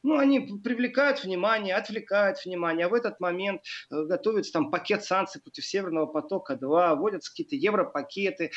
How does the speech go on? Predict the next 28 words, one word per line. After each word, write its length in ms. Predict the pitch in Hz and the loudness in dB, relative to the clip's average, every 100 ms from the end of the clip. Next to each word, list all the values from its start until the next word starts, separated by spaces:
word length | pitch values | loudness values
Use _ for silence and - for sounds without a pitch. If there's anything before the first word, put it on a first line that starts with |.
| - - | -8 -6
которые 340 | 165 180 165 | -2 2 2
ограничивают 600 | 147 165 170 160 - 143 | 2 0 0 -2 -4 -4
Северный 260 | 165 147 143 | -4 -2 -4
поток-два. 340 | - 165 180 | -8 -2 0
Вот 160 | 247 254 | 0 0
так 180 | 277 247 | 0 2
оно 180 | 233 | 2
и 40 | 220 | 0
происходит. 460 | 214 214 - 180 147 | 0 -4 -2 -2 -2
Отвлекают 580 | 165 202 208 254 240 - | -6 -6 0 0 0 -2
внимание, 420 | 214 220 202 175 | 0 2 2 0
э, 40 | - - - | -2 -8 -10
вроде 480 | 170 175 175 208 185 | -4 -2 2 2 0
как 220 | 180 160 | -4 -4
на 100 | 180 175 | 0 2
гражданской, 640 | 196 156 226 208 - - | 2 2 2 0 -2 -2
честной 420 | - 208 - 170 | 2 2 0 -2
позиции, 500 | 170 170 202 165 156 | 0 0 -2 -4 -4
доказывая, 760 | 135 160 208 196 160 160 139 135 | -2 -2 2 2 2 -2 -2 -2
что 320 | - 156 139 - 147 | -2 -6 -10 -12 -4
да, 220 | 196 262 | 0 0
права-, 340 | - 226 247 | 2 2 2
проблемы 520 | - 233 240 285 254 | 0 -2 0 2 4
есть. 320 | 254 208 - _ _ | 2 0 -6 _ _
Если 220 | 180 247 | -8 -2
мне 100 | 262 | -2
кто-то 220 | - 269 | -2 -4
скажет, 260 | - 233 208 | -4 -6 -6